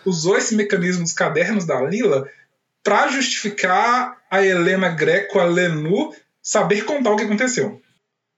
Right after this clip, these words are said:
Foi uma justificativa. E eu acho que ela jogar o caderno pela, ela jogar o caderno, é... da, da Lila fora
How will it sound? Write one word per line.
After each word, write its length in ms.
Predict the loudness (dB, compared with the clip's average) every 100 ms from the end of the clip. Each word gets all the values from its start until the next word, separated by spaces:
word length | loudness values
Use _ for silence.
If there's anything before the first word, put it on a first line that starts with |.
| _ _
Foi 200 | -4 2
uma 240 | 2 2 0
justificativa. 880 | -2 -2 -2 -2 -2 -4 -4 -4 -2
E 60 |
eu 160 | 0 2
acho 160 | 0 0
que 60 |
ela 240 | 0 0 0
jogar 540 | 0 0 -2 0 2
o 100 | 2
caderno 640 | 0 -2 -2 -2 -2 -6 -12 -8
pela, 680 | -2 0 2 2 0 -2 -6 -12 -20 -8
ela 200 | -2 0
jogar 380 | 2 0 0 0
o 80 | 0
caderno, 720 | -2 -2 0 0 -2 -2 -4
é... 720 | -4 -4 -2 -4 -4 -6 -8 -12 _ _ _ _ -20 _
da, 400 | -4 0 2 0
da 340 | 0 -2 -2 -2
Lila 360 | -2 -2 -4 -2
fora 440 | 0 2 2 -2